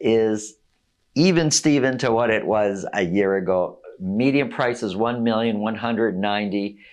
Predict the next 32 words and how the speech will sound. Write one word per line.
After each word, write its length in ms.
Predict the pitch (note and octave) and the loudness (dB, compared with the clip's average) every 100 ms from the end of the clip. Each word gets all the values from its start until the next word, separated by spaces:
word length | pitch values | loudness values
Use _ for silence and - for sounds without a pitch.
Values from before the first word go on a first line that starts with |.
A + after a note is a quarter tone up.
| - _ _ | -20 _ _
The 200 | - G#2 | -2 -2
dotted 640 | F3 E3+ A#2+ C#3 D3 C#3 C3+ | -2 -2 -2 0 0 0 0
line, 540 | C3+ C3+ C3 C#3 - | 0 0 -2 -4 -4
that's 320 | F#2 A#2 A#2+ | -2 -2 -2
a 100 | C3+ | -4
four-week 760 | - - C3+ A#2+ A2 A2+ G#2 - | -4 -4 -2 0 0 0 -2 -4
moving 520 | A2 C3 F3+ D#3+ D#3+ | 0 2 2 0 0
average. 800 | D#3 D#3 C#3+ D#3+ D#3 C#3 - - _ _ _ _ _ | 0 0 0 -2 -2 -6 -12 -14 _ _ _ _ _
It's 120 | - | -18
pretty 340 | - E3 F#3 | -4 0 0
clear. 540 | G#3+ - A#3+ F3+ - - | -2 0 2 0 -4 -10
It's 160 | - - | -12 -10
trending 800 | - - D3 D3 D3+ D3 - - | -6 -2 -2 0 0 0 -4 -2
down. 480 | A#2 A2 A#2 A2+ - - - - | 0 0 0 -4 -8 -20 -12 -8
I've 140 | C3 | -4
got 280 | C3+ A#2+ - | -2 -2 -2
three 220 | D3+ F3+ | 0 2
months 320 | F3 D#3+ D#3 | 2 0 0
on 200 | D3+ C3 | 0 0
the 60 | B2 | -2
board 300 | G2 A#2+ A#2 | 0 0 0
here, 320 | A#2+ A#2 A#2+ - | 0 0 -2 -6
but 100 | - | -6
it's 160 | G2+ | -6
been 160 | - G2 | -4 -4
trending 500 | - - C3 C3 B2 | -4 -2 -2 -2 0
down 420 | A2+ G#2 G#2+ G#2 | 0 2 0 -4
longer 440 | D#2+ G#2 A#2 A#2+ G#2+ | -2 0 0 0 0
than 180 | G#2 | 0
that. 360 | F#2+ F#2 F#2+ - | 0 0 -2 -4
So 180 | - B2+ | -4 0
overall, 800 | - A3 F#3+ F3+ F3 E3+ D#3+ | 0 0 0 0 0 0 -2